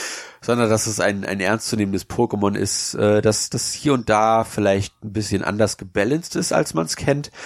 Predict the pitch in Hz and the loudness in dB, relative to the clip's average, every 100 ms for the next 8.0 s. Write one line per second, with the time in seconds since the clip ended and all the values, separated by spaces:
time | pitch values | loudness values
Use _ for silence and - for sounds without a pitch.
0 | - - - 120 120 113 - 107 101 107 | -14 -16 -4 0 2 0 0 0 2 2
1 | 101 92 98 104 101 - 92 - - 107 | 2 2 2 0 -2 -6 -6 -4 0 0
2 | - - _ _ 95 95 98 95 - 92 | -2 -8 _ _ -6 -4 0 0 0 2
3 | 92 - - - - _ 120 104 - 127 | 0 0 -14 -20 -20 _ -2 -2 -2 -4
4 | - - 139 135 113 98 95 - 95 92 | -4 -6 0 2 2 0 -2 -4 -2 -2
5 | 90 92 - _ 101 104 110 104 98 - | -2 -6 -8 _ -6 -4 2 4 2 2
6 | - 127 101 - 98 92 92 - 95 - | 0 2 2 2 0 0 0 -6 -6 -4
7 | 90 87 87 - 80 87 - - - - | -2 -2 -4 -4 -4 -4 -8 -10 -10 -12